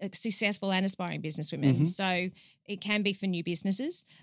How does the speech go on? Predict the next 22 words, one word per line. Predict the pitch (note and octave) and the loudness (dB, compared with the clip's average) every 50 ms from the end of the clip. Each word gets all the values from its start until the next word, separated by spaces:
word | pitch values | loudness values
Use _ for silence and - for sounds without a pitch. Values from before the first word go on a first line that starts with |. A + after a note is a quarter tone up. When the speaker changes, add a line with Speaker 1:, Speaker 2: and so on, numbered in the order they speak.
| _ - | _ -6
Speaker 1:
Um, | G3 G3 F#3+ G3 G3+ G3+ | -4 -2 0 2 2 2
most | G3+ G3 G3 G#3+ - - - | 2 2 2 2 2 0 0
of | G#3 F#3 | -2 -2
the | F#3+ F#3+ | -2 -2
people | G#3 F3+ F3+ F#3+ F#3 | -2 -2 -2 -2 -2
I'm | F3 F3 | -2 0
working | E3+ E3+ F3 - F3+ | 0 0 0 0 0
with | F3+ E3+ F#3 - | 0 0 0 -2
at | A#2 - | -4 -4
the | - E3+ | -2 0
moment | F3 E3+ E3+ E3+ F3+ F#3+ A3 B3 C4 C4 - - - - | 0 2 2 2 2 2 2 2 2 2 0 0 0 -2
are, | F3 E3+ E3+ E3+ E3+ E3 E3 E3 E3 - - - | -2 0 0 0 0 0 0 -2 -4 -4 -4 -4
um, | F3 E3+ E3 D#3+ | -4 -2 -2 -4
have | D#3+ - F3+ G3+ G3 F3 | -4 -2 0 0 2 0
a | F#3 | 0
business | F#3 G3 G3 F#3+ - G3 F#3 - - | 0 0 0 2 2 2 2 2 2
and | E3+ E3+ | 0 0
they | E3+ | -2
wanna | E3 E3 E3+ F3 D#3 | 0 0 0 -2 0
grow | - D#3+ D3+ D3+ C#3+ G2 | 0 -2 -2 0 -2 -2
it. | F2 - - - | -4 -6 -8 -6
Speaker 2:
Yep. | - G3 | -4 -4